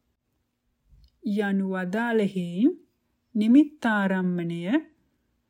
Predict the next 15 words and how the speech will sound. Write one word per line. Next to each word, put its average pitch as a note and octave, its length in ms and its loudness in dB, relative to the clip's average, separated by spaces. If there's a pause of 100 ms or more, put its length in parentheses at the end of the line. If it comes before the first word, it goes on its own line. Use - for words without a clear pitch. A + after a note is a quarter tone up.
(340)
අස්සාරම්මණය, F#3 1160 -4 (800)
පස්සාරම්මණය F#3+ 1120 0 (140)
යන F3 280 -8
තුන G#3+ 320 2 (440)
එකට G3+ 400 -2
එකතු C4+ 420 -2
වන G3+ 260 2
සැටි F#3+ 320 -2
දන්නා G3+ 540 0
තැනැත්තා F#3 720 -4
හට F#3 420 -4 (760)
භාවනා G3 680 0
ප්‍රතිඵල F3+ 580 -4 (300)
සමෘද්ධ F3+ 680 0
වෙයි. G3 240 2